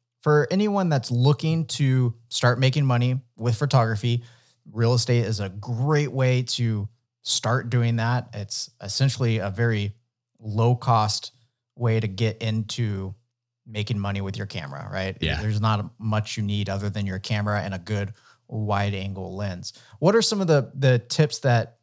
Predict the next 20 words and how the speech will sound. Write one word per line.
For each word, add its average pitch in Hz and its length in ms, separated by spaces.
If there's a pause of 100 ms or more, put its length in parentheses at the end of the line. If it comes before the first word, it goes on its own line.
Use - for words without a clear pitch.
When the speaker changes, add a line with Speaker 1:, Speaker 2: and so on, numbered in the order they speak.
(460)
Speaker 1:
y-, - 40
you've 123 540
learned 131 320
along 120 360
the 120 80
way 107 220
that 104 200
could 123 100
really 117 220
help 123 280
somebody 107 540
produce 107 720
a 101 80
good, 104 500 (480)
um, 92 420 (500)
image 123 340
for 123 180
real 117 220
estate 110 300
agents? 107 420